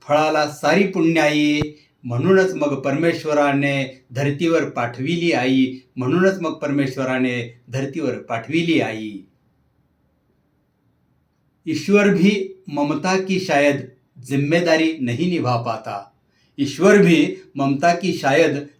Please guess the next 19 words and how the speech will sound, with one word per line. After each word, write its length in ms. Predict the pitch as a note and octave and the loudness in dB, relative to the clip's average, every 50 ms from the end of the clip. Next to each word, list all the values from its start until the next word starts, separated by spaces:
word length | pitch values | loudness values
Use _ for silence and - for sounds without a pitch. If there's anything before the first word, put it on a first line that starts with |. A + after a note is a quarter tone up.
| - B2 | -12 -4
जिम्मेदारी 840 | B2+ D#3+ D#3+ E3+ F3+ F#3 F#3+ F#3 F3 E3 D#3+ E3 E3 - - - _ | -2 0 2 4 6 8 8 8 6 6 4 2 0 -2 -4 -10 _
नहीं 340 | - C3 C#3 - F#3 G#3+ G#3+ | -2 -2 0 2 4 4 6
निभा 280 | G3 F#3 D#3 B2+ D#3+ D3+ | 6 4 4 4 2 2
पाता, 640 | C#3+ C#3+ C#3 C3 C3 D3 C#3 C3+ B2 A#2+ A#2 - - - _ _ - | 2 2 0 0 0 0 0 0 0 0 -4 -6 -12 -20 _ _ -10
इसीलिए 540 | E3 - - A3 G#3 F#3+ G3 G3 F#3 F3 E3 | -10 -6 -2 0 2 6 6 8 8 8 8
ही 280 | D#3+ E3 D#3+ D#3+ D#3+ | 6 4 4 2 0
उसने 420 | - - - - - D#3+ D3+ D3 D3 | -2 -6 -10 -8 -6 -4 -4 -4 -4
पृथ्वी 380 | D3 C3 B2 - - F#3+ F3 | -4 -6 -8 -2 2 4 4
पर 360 | - - D#3 D3 C3+ B2+ A#2+ - - - _ _ _ _ _ - | 4 4 2 0 0 0 -2 -6 -10 -18 _ _ _ _ _ -10
यकीनन 500 | F3 D3 - - G#3+ G3+ G3+ G3 F#3+ F3 | -10 -4 0 2 4 4 4 4 2 0
भेज 280 | D3 D3+ D3+ C#3 C3 C3+ | 0 -2 -2 -2 -2 -2
दी 80 | D#3 | 0
होगी 320 | C#3 B2 C3+ C3 B2+ C#3 C3 | 0 0 0 0 -2 0 0
माता, 580 | B2+ B2 A#2 A#2 A#2 C3 B2+ A#2+ - - - _ _ - | 0 0 -2 -4 -4 -4 -6 -6 -6 -8 -12 _ _ -12
इसलिए 360 | C#3+ C#3+ - D#3+ D3+ F3+ F#3+ | -12 -12 -10 -4 0 2 4
ही 180 | G3 F#3 G3+ - | 6 6 4 4
पृथ्वी 360 | - E3 D3+ D3 - D#3+ E3+ | 2 -2 -6 -6 -4 -4 -4
पर 160 | D#3+ F3 E3+ | -2 -2 -2
उसने 640 | D#3 C#3 B2+ B2 B2 C#3 C#3 C3+ B2+ - - - | -2 -4 -4 -6 -6 -4 -4 -2 -4 -4 -8 -12